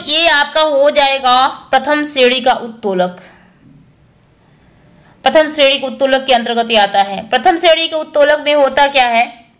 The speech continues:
जैसे कि दोस्तों, मैं उत्तोलक के बारे में बताई हूँ कि इसका मैं एक trick बताई हूँ, एफ़ ए आर, यानी तीन सौ बारह।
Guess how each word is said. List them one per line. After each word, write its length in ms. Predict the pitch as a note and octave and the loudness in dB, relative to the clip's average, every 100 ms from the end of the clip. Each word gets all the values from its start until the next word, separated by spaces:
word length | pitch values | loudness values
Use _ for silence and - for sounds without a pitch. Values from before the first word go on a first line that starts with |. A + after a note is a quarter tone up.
| B3 | -2
जैसे 240 | C4 D#4+ | 0 0
कि 80 | D#4 | 0
दोस्तों, 280 | D4 D4 D#4 | 0 2 2
मैं 100 | D4+ | 2
उत्तोलक 480 | C#4 - C#4 C#4+ C#4+ | 0 0 2 2 2
के 100 | D4 | 0
बारे 240 | C4 C4+ | 2 0
में 100 | C#4+ | -2
बताई 340 | C4 B3 A#3+ | -2 0 -2
हूँ 360 | A#3+ A3 A3 - _ _ _ _ _ _ - - - - - - - - | -4 -8 -12 -18 _ _ _ _ _ _ -20 -20 -20 -20 -18 -16 -14 -4
कि 100 | D#4 | -2
इसका 360 | D4+ D4 E4 E4+ | -2 -2 0 2
मैं 100 | E4 | 4
एक 200 | E4+ - | 2 -2
trick 220 | D#4 D4 | -4 0
बताई 320 | D#4 C#4+ C#4+ | 0 2 0
हूँ, 320 | C4 C4 D4 - - _ _ _ C4 | 0 -4 -4 -8 -20 _ _ _ 0
एफ़ 200 | C#4+ - - - - _ _ _ _ _ _ _ _ _ C4+ | 0 0 -8 -20 -20 _ _ _ _ _ _ _ _ _ 0
ए 460 | C4 C4 D4+ - - _ _ _ _ _ _ _ C#3+ | 2 2 -2 -8 -20 _ _ _ _ _ _ _ 0
आर, 260 | A#3 F3+ - - _ _ _ _ - | 2 0 -4 -14 _ _ _ _ -6
यानी 560 | A#3 C4 C#4+ E4 F#4+ - _ _ _ _ _ _ _ _ - | -2 0 -2 -4 -8 -20 _ _ _ _ _ _ _ _ -2
तीन 260 | C#4+ D4+ | 0 0
सौ 560 | D#4 D4 B3 B3 B3 - | -2 0 2 2 -4 -6
बारह। 420 | A3+ A3+ G3 E3+ | -2 0 -2 -6